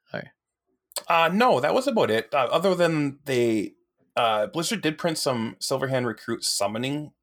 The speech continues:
Speaker 2: cards this
Speaker 1: Ah.
Speaker 2: expansion. Uh, there's a three mana one that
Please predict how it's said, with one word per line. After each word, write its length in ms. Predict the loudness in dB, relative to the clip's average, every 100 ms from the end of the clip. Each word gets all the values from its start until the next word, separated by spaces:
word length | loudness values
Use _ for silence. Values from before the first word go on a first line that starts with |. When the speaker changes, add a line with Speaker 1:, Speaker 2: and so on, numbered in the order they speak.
| _
Speaker 2:
cards 500 | -2 -2 -2 -6 -14 _ -8
this 320 | -6 -6 -10 -16 -18 -4
Speaker 1:
Ah. 120 | -4
Speaker 2:
expansion. 540 | -2 -2 -2 -2 -6 -8 _ _ _ _ _ -4
Uh, 180 | -2 0
there's 160 | -2 -4
a 40 |
three 200 | -2 0
mana 280 | 2 2 2
one 340 | 2 2 2
that 220 | 0 0